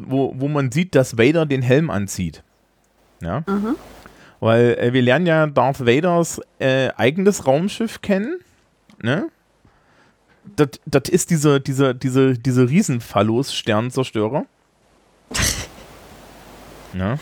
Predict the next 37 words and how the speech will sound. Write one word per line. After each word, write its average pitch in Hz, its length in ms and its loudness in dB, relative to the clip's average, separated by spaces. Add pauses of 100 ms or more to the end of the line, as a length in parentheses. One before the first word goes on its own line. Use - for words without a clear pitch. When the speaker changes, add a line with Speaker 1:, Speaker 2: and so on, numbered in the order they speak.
(180)
Speaker 2:
Ich - 220 -6
meine, 196 220 2
genau 196 220 2
genommen 208 380 -2
ist, - 380 -6
ist - 240 -8
jeder 190 180 0
Sternzerstörer 175 760 -4
ein 170 140 -4
Phallus-Symbol, 160 720 -8
wenn 165 160 -6
man 165 100 -8
das 151 200 -8
so - 80 -10
sehen 160 220 -10 (100)
möchte. - 200 -16 (240)
Speaker 1:
I-, 90 140 -10 (200)
ja. 98 340 -2 (260)
Äh, 135 220 2
wusstest 220 400 -2
du, 226 80 -2
dass 185 240 2
der 180 160 2
Imperator 147 720 2
einen 147 260 0
hatte, 175 220 2
der 143 160 2
noch 117 320 -2
größer 233 540 0
war, 254 220 0
mit 190 200 0
so, 160 140 2
mit 147 320 -2
so 147 80 -2
einem 123 80 2
Rammrumpf? 165 1000 0 (1600)
Speaker 2:
Ja, 185 160 2